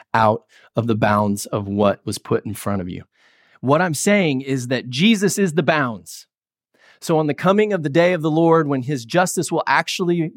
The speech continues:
be enacted fully and surely, you can rest easy if you're in the bounds of Jesus.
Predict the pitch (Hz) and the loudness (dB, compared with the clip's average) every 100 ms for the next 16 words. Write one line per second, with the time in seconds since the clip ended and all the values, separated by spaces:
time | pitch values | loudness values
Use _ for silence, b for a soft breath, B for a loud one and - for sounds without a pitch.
0 | 127 165 185 156 135 156 - 160 156 - | -4 -2 0 0 0 0 -2 -6 -6 -2
1 | 175 170 180 156 127 - 170 180 214 208 | 0 0 -2 -6 -6 -4 -2 0 -2 -4
2 | b b b 180 233 - 165 147 220 - | b b b 0 0 0 -2 0 0 -2
3 | - _ 208 226 240 214 131 117 104 151 | -10 _ 0 4 4 4 0 -4 -6 -10
4 | 175 _ _ _ _ _ _ _ _ _ | -12 _ _ _ _ _ _ _ _ _
5 | _ b b 170 165 190 196 214 240 233 | _ b b -2 2 2 2 2 4 4
6 | 175 196 220 196 160 175 294 202 95 - | 4 4 4 0 -2 2 2 2 -4 -14
7 | - - | -18 -20